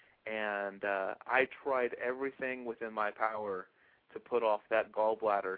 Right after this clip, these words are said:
surgery <laughs> until, until a week after. And they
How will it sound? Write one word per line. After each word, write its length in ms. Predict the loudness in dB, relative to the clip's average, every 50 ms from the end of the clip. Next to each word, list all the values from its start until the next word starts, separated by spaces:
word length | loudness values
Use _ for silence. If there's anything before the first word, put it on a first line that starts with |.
| -6 -4
surgery 500 | -2 -2 -2 -4 -6 -8 -6 -6 -6 -4
<laughs> 20 |
until, 560 | -6 -8 -8 -10 -2 6 8 8 8 6 2 -2 -8 -10 -10 -10 -10 -10 -14 -14
until 300 | -10 -2 0 2 2 2
a 80 | 0
week 280 | 0 0 -2 -2 0 0
after. 420 | 2 2 2 0 -2 -4 -10 -10
And 100 | -8 -8
they 100 | -10 -10